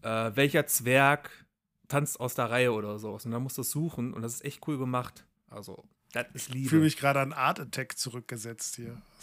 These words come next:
Speaker 1: Ja, das ist Art Attack. Und das ist auch Art Attack.
Speaker 2: <laughs>
Speaker 1: Jetzt kommt Art Attack.
Speaker 2: Ja. Ja, ich hab, äh, fällt mir jetzt gerade ein, also seit mein, seit wir uns das letzte Mal so richtig mit unserem Kram und dem Was gibt's Neues gemeldet haben, gibt's noch was Neues bei mir. Und zwar gibt es bei mir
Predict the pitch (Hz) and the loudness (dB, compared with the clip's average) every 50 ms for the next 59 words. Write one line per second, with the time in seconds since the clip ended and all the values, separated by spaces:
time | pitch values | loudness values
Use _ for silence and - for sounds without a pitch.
0 | - 196 175 107 - - - - _ _ _ - - _ _ - - 117 143 175 | -8 -6 -6 -6 -6 -10 -16 -20 _ _ _ -20 -20 _ _ -6 -2 -2 -2 -2
1 | 175 - - 170 170 156 - 113 - - 110 92 90 - - - _ _ - - | -2 -2 -4 -4 -4 -4 -8 -10 -12 -10 -10 -12 -12 -12 -16 -20 _ _ -20 -20
2 | - - 123 113 - - 175 185 214 208 208 202 202 202 - - 131 123 123 - | -14 -12 -12 -4 0 2 4 6 6 6 6 4 4 4 4 4 4 4 4 2
3 | 131 - - 120 110 110 - - - _ _ _ _ _ _ - 127 - _ 156 | -2 -2 -2 -2 -2 -2 -6 -12 -18 _ _ _ _ _ _ -10 -10 -8 _ -8
4 | - - - 127 127 - - - 175 175 190 - - - 160 190 233 262 269 - | -6 0 2 2 2 2 0 -2 -2 -2 -2 -4 -2 0 2 2 2 2 0 0
5 | - 160 117 - - - - - - - _ _ _ _ _ - - - - - | 0 0 0 0 -2 -8 -14 -18 -20 -20 _ _ _ _ _ -20 -20 -20 -20 -20
6 | - _ _ _ _ _ - 233 180 135 143 160 - _ _ _ _ _ - - | -20 _ _ _ _ _ -10 -8 -8 -6 -8 -10 -12 _ _ _ _ _ -20 -20
7 | - - _ _ _ _ _ _ 170 185 180 160 - _ _ - 180 160 - 202 | -20 -20 _ _ _ _ _ _ 0 0 0 0 -6 _ _ -4 2 4 6 4
8 | 202 - 208 175 165 160 160 151 - 185 185 185 165 156 - - 143 131 135 - | 4 4 -2 -2 0 0 0 0 0 -2 0 0 0 0 0 -2 -2 -2 -2 0
9 | 214 240 247 185 160 147 117 127 123 143 156 165 156 156 156 151 151 151 131 135 | 2 2 4 4 4 4 2 4 6 8 8 8 8 6 4 4 4 4 2 2
10 | 143 156 151 - - - 131 147 151 151 151 143 127 131 120 - - 180 202 - | 0 0 0 -4 -10 -4 -2 0 0 0 -2 -4 -4 -4 -4 -4 -2 -2 -2 -2
11 | - - 170 165 165 170 165 147 147 139 - 208 - - - 170 - - 160 156 | -2 -2 0 0 0 2 2 2 0 0 0 -2 -2 -2 -2 -2 0 0 0 -2
12 | - - 180 175 165 143 151 147 147 139 - - 147 147 170 190 185 165 143 147 | -2 -4 -4 -2 0 0 0 0 -2 -4 -6 -6 -4 -4 -2 -2 -2 -2 0 0
13 | 151 143 147 147 - - 147 - - 151 156 160 156 - 156 143 147 151 143 135 | 0 0 0 -2 -2 -4 -6 -4 -2 -2 0 0 0 -2 -2 -2 0 -2 -2 -2
14 | - 139 143 143 135 120 - - 131 151 - - - 359 - - 175 151 131 127 | -2 -2 -2 -2 -4 -4 -6 -4 -2 -2 -2 -2 -4 -4 -2 -2 0 0 0 0
15 | 123 123 - - 123 120 120 117 123 127 127 - - 139 139 156 - - - 139 | 0 -2 -2 -2 -2 -2 -2 -4 -4 -2 0 2 2 2 2 2 -2 -4 -6 -6
16 | - - 143 139 135 139 139 135 143 139 135 131 | -4 -4 -4 -2 -2 0 0 0 0 -2 -2 -6